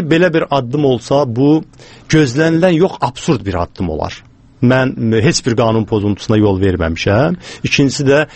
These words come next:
ümumiyyətlə, dünyada müxalifət liderlərini həbs eləmək olduqca nadir hadisələrdir. Məlumat üçün, bugün Belarus təkdir. E, a, bizdə olsa analoqumuz olacaq da,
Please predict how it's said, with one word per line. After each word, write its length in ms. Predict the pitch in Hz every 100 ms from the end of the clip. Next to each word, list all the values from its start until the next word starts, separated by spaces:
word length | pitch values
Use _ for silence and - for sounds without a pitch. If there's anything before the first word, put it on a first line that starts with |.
| -
ümumiyyətlə, 400 | 135 131 143 135 110
dünyada 460 | 120 123 120 113 127
müxalifət 600 | 110 - 120 107 131 -
liderlərini 1000 | 113 117 104 101 90 98 95 92 95 101 90 107
həbs 240 | 123 - 117
eləmək 400 | 117 147 170 -
olduqca 400 | 147 139 147 143
nadir 400 | 135 131 127 117
hadisələrdir. 560 | 107 - 123 170 131
Məlumat 400 | 127 123 143 131
üçün, 240 | - 156 165 - - -
bugün 380 | 143 127 147 139
Belarus 580 | 131 123 120 143 - -
təkdir. 560 | - 120 - - 98 151 - - - - -
E, 140 | 101 101
a, 300 | 113 110 104
bizdə 240 | 123 113
olsa 380 | 147 131 113 160
analoqumuz 560 | 127 123 117 107 107 104
olacaq 380 | 95 92 95
da, 80 | 82